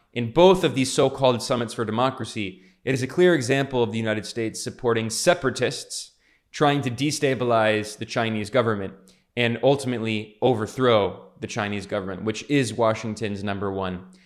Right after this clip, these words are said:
strategy. So today I'm going to go into more detail looking at the ridiculous absurdity and hypocrisy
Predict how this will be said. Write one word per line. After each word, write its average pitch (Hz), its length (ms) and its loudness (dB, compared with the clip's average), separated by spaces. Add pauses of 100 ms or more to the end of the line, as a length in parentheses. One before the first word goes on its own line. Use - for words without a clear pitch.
(180)
strategy. 98 600 -2 (520)
So 185 160 0
today 208 180 6
I'm 214 140 4
going 190 220 4
to 160 80 -2
go 160 180 6
into 156 180 -2
more 139 320 2
detail 110 800 -2 (360)
looking 151 460 0
at 131 360 0
the 123 380 -6
ridiculous 143 800 -2
absurdity 120 960 0
and 113 140 -4
hypocrisy 113 1040 -4